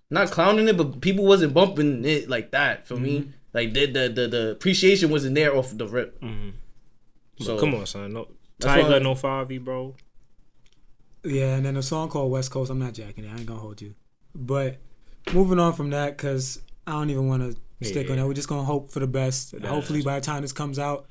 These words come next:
Speaker 2: hopefully, I'm hoping our takes don't age well in this,
Speaker 3: That's a
Speaker 2: in this
Speaker 3: fact.
Speaker 2: scenario. I'm
Speaker 3: That's a
Speaker 2: hoping we
Speaker 3: fact.
Speaker 2: don't age well.
Speaker 3: We're gonna be back next week.
Speaker 2: Of course.
Speaker 1: So wait, you think it's gonna sound valid?
Speaker 2: I don't think it's gonna sound bad, but I think it will probably have a better sound
Speaker 1: How
Speaker 2: if
Speaker 1: much
Speaker 2: we
Speaker 1: tracks
Speaker 2: kept
Speaker 1: is
Speaker 2: it.
Speaker 1: on it?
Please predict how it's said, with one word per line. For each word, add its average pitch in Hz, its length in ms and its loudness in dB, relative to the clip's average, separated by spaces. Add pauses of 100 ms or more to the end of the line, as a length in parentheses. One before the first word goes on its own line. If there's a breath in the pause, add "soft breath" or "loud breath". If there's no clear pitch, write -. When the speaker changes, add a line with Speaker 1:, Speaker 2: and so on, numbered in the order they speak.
(180)
Speaker 2:
hopefully, 185 420 0 (100)
I'm 196 160 2
hoping 196 500 2
our 165 120 0
takes 160 300 -2
don't 143 220 -6
age 127 320 -4
well 107 320 -14 (300)
in 135 140 -2
this, 117 180 0
Speaker 3:
That's 120 120 -10
a 139 60 -2
Speaker 2:
in 139 60 2
this 131 80 0
Speaker 3:
fact. 131 40 -4
Speaker 2:
scenario. 120 360 -6
I'm 123 80 -10
Speaker 3:
That's 139 80 -2
a 175 80 6
Speaker 2:
hoping 156 180 -4
we 139 100 -4
Speaker 3:
fact. 135 140 -2
Speaker 2:
don't 131 40 -8
age 123 240 -6
well. 113 100 -10
Speaker 3:
We're 120 120 2
gonna 143 120 0
be 135 100 0
back 120 220 0
next 107 200 -8
week. 101 200 -10 (480)
Speaker 2:
Of 135 140 -10
course. 127 260 -4
Speaker 1:
So - 180 2
wait, 151 240 4
you 175 100 4
think 190 180 4
it's 180 80 12
gonna 175 140 8
sound 170 220 2
valid? 190 400 4 (520)
Speaker 2:
I 202 140 2
don't 254 160 4
think 233 180 2
it's 214 100 -2
gonna 180 160 2
sound 151 420 0
bad, 170 580 2
but 151 140 -4
I 147 120 0
think 175 300 -2
it 165 60 0
will 147 140 -2
probably 160 320 0
have 151 220 -6
a 135 120 -4
better 147 400 -4
sound 135 460 -4
Speaker 1:
How 156 80 -2
Speaker 2:
if 170 40 2
Speaker 1:
much 190 120 4
Speaker 2:
we - 60 -2
Speaker 1:
tracks 208 240 2
Speaker 2:
kept - 80 -8
Speaker 1:
is 208 40 -6
Speaker 2:
it. 226 40 -6
Speaker 1:
on 233 100 -6
it? 269 160 -10